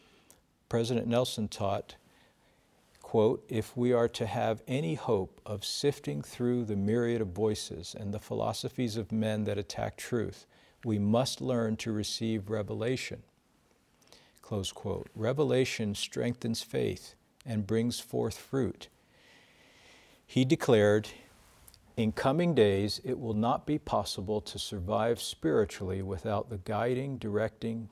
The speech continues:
comforting, and constant influence of the Holy Ghost." He then said, "My beloved brothers and sisters,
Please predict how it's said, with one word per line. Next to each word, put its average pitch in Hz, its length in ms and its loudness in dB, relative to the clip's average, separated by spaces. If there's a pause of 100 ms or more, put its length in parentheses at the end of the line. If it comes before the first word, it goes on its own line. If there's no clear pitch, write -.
comforting, 120 720 -2
and 107 260 -6
constant 117 560 -4
influence 101 720 -6 (460)
of 104 160 -6
the 104 100 -6
Holy 107 300 -2
Ghost." 87 560 -8 (720)
He 107 160 0
then 113 260 4
said, 95 480 -4 (340)
"My 101 160 -4
beloved 101 520 -2
brothers 120 360 -2
and 120 100 -6
sisters, - 640 -8